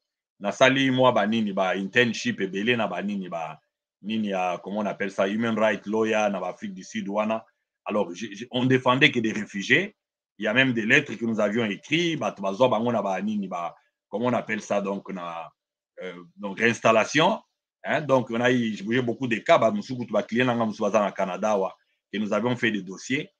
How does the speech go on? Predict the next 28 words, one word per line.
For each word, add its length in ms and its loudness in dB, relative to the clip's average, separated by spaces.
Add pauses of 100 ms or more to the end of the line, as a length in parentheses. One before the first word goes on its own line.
(240)
parce 200 -4
que 200 0
ce 140 -8
sont 180 0
des 100 2
vulnérables 680 2
qui 140 -8
venaient 260 2
de 100 0
l'Est 320 2
du 160 -6
pays. 340 -12 (840)
Et 80 -10
ça, 160 0
sur 180 -2
le 140 2
plan 180 0
scientifique, 500 -2
parce 160 -6
que 80 -10
soko 240 -4
beti, 240 -2
comme 180 0
on 80 2
a 160 4
mis 120 2
ça 180 4
tout, 220 -6